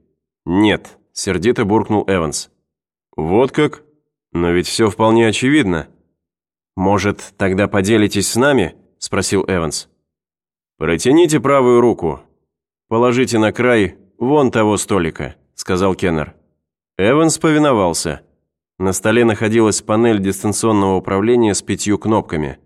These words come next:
«Ну, и что дальше?» спросил Эванс.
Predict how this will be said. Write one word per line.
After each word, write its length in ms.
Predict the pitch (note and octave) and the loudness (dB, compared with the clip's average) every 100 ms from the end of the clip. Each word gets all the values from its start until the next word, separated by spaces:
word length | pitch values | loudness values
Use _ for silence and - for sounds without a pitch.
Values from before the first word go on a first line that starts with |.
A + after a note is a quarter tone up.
| _ _ _ _ _ _ - | _ _ _ _ _ _ -6
«Ну, 560 | F#2 G2+ G#2+ G#2 _ _ _ _ | 0 2 0 -2 _ _ _ _
и 80 | G2 | -6
что 220 | F#2+ A#2 | -4 -2
дальше?» 460 | G2+ G2+ F2+ - E2+ - _ | 0 0 0 -4 -8 -12 _
спросил 460 | - F2+ - F#2+ | -8 -6 -4 -4
Эванс. 380 | F2+ F2 D#2+ - | -2 -2 -4 -8